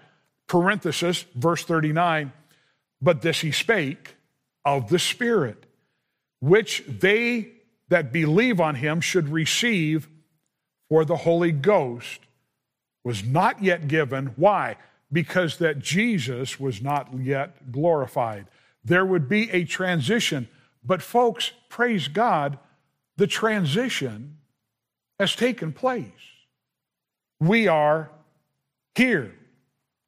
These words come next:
The word spirit used here is the same word as the word wind in both the Hebrew and the Greek. By the way,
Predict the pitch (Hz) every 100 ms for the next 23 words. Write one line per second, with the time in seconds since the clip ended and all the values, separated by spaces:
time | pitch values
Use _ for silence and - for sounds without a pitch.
0 | _ _ _ _ - 196 208 220 185 -
1 | - 233 208 127 - - _ _ _ _
2 | _ _ _ _ _ _ _ - 190 185
3 | - 196 170 147 - - 220 214 180 170
4 | 185 175 143 - _ _ - 170 160 -
5 | 156 160 165 160 123 156 233 208 151 113
6 | - _ _ 185 147 196 196 - 147 202
7 | 196 165 180 175 180 - _ _ - 214
8 | 214 170 131 160 135 - _ _ _ -
9 | 208 202 196 220 175